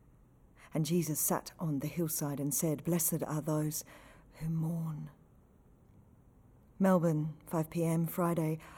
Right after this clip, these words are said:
I held her feet. I held her tiny feet. And the woman, the other woman, I don't know who she was. She had just appeared. And anyway, she held her arms, the baby's arms.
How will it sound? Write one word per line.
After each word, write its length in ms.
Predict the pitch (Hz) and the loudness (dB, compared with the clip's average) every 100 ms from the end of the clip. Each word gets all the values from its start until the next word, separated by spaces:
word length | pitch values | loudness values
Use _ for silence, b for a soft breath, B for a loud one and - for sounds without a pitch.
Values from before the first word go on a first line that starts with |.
| B B - | B B 0
I 220 | 170 170 | 0 2
held 400 | 170 160 196 190 | -2 0 0 0
her 220 | 175 175 | 0 0
feet. 460 | 165 - 147 - - - - - - - - - - - - - _ - - | 0 -4 -4 -6 -16 -20 -20 -20 -20 -20 -20 -20 -20 -20 -20 -20 _ -20 -4
I 120 | 175 | 0
held 340 | 165 175 185 175 180 | 0 2 0 0 0
her 100 | 170 | 0
tiny 440 | - 175 170 160 | 0 0 2 0
feet. 480 | 147 165 147 - - B B B B B B - - - | -2 -4 -4 -8 -16 B B B B B B -20 -16 -2
And 200 | 180 165 | 0 2
the 60 | 175 | 2
woman, 580 | 190 214 151 170 220 214 - - - - - - - | 6 6 6 2 -2 -4 -12 -20 -20 -20 -20 -20 -2
the 160 | 156 | 0
other 240 | 123 - 180 | 2 0 -2
woman, 380 | 156 160 165 - | -2 -2 -2 -4
I 120 | 143 | -2
don't 240 | 175 185 - | 0 0 0
know 160 | 175 | -2
who 220 | 170 175 175 | -2 -2 -4
she 240 | - 165 | -2 -4
was. 260 | 160 151 147 | -2 -4 -4
She 160 | - | -2
had 140 | 160 160 | -2 -2
just 240 | 156 - | -4 -4
appeared. 440 | 165 - 170 160 | -6 -2 0 0
And 120 | 156 151 | 0 -2
anyway, 560 | 196 196 160 151 151 B B B B | 2 2 2 -2 -4 B B B B
she 280 | - 196 180 | -4 0 0
held 260 | 165 165 | 0 -2
her 160 | 151 165 - | -2 -2 0
arms, 400 | 160 190 208 - | 0 2 0 -2
the 100 | 165 | -4
baby's 440 | 156 156 156 - | -4 -2 -2 -4
arms. 520 | - 160 170 190 185 | -4 -2 0 -2 -2